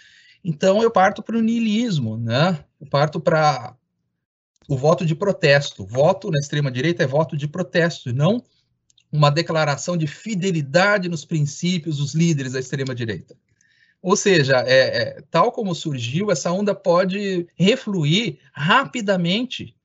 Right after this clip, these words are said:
né, aceleradamente, se, é, existir um movimento progressista com um horizonte universalista, redistributivo,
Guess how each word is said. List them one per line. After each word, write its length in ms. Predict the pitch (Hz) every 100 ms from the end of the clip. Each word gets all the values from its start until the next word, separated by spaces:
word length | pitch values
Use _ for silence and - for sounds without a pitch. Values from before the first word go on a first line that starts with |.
| _ _ -
né, 180 | 120 -
aceleradamente, 1200 | 170 247 - 208 185 165 175 180 151 202 - 147 _ _ _ -
se, 480 | - - 175 202 190
é, 400 | 156 151 147 147
existir 520 | 175 160 170 147 196
um 120 | 220
movimento 500 | 185 156 147 151 151
progressista 1200 | 147 165 160 147 127 117 - 131 139 - - 196
com 260 | 202 - 151 151 147
um 100 | 143
horizonte 580 | 147 127 135 135 - -
universalista, 1400 | 156 233 202 139 123 117 - 135 123 131 151 - 240 262 - _ -
redistributivo, 1300 | 120 233 240 170 160 156 147 185 - 165 180 190